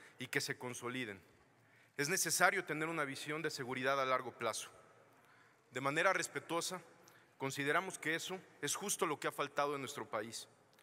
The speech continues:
ya que no hemos dejado madurar a las instituciones de seguridad, con excepción de la Secretaría de Marina y de la Secretaría de la Defensa Nacional. Estas dos instituciones son las únicas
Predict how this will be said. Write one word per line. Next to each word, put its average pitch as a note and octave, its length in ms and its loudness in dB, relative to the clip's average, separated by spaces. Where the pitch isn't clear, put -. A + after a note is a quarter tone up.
ya D#3 140 6
que D#3+ 100 -4
no E3 140 -2
hemos F#3 200 -4
dejado D#3 340 2
madurar C#3 420 2
a D3+ 60 4
las C3 140 0
instituciones C3 580 -4
de B2+ 80 -4
seguridad, A2+ 480 -8
con C3+ 160 -2
excepción F3+ 560 -2
de B2 80 2
la B2 80 2
Secretaría C#3+ 540 0
de F3+ 60 0
Marina C#3 420 -2
y C3 80 -6
de C3 100 2
la C3 100 2
Secretaría C#3 520 2
de F3 80 6
la C#3 120 2
Defensa D3 380 -2
Nacional. A2 460 -4
Estas F3+ 360 2
dos G3+ 220 2
instituciones D3 840 -6
son F3 240 4
las F3+ 220 2
únicas F3+ 540 -2